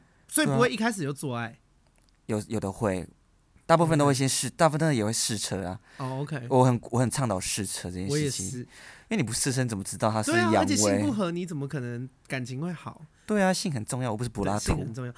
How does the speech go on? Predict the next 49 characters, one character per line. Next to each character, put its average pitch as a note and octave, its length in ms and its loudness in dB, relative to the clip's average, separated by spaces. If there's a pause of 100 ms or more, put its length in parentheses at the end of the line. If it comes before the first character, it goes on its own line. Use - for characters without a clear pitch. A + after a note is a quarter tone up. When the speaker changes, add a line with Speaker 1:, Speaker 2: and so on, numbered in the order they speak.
(160)
Speaker 1:
然 A#3+ 120 2
后， D#4+ 260 0
但 A#3+ 140 -4
我 F3 100 -2
先 G3+ 160 0
讲 G3+ 140 -4
完 B2+ 100 -8
这 D3+ 80 -6
故 D#3+ 160 -8
事， E3 140 -8
然 F#3 80 0
后 B3+ 80 0
我 G3+ 60 -2
当 - 160 -2
下 A3+ 120 0
就 A3 120 0
很 C#3+ 160 -4
惊 C3 220 -10
讶， - 20 -6
Speaker 2:
呀。 C3 160 -2
Speaker 1:
我 C#3+ 100 -6
就 C#4 80 -4
说， C#4+ 320 -2 (340)
我 G3+ 120 -4
说， E4+ 200 -2 (500)
你 G#3 100 -4
说， D#4 280 0 (520)
他 D4+ 120 2
说 D#4+ 140 -2
你 B3 80 -2
要 G3+ 60 0
不 A#3+ 60 -2
要 A#3 40 -4
跟 A3 100 -4
我 D3+ 60 -4
在 F3+ 220 0
一 F3 80 -2
起？ - 240 -8
我 E3+ 120 -6
就 C4 120 -4
说， D#4 340 -4 (480)
我 F#3+ 80 -8
说， D4+ 260 -4
哈？ D#4 280 -4 (1000)
你 G3 100 -4
说 D4+ 320 0 (580)
现 C4+ 320 2
在 C4 240 2
吗？ F#3+ 200 -2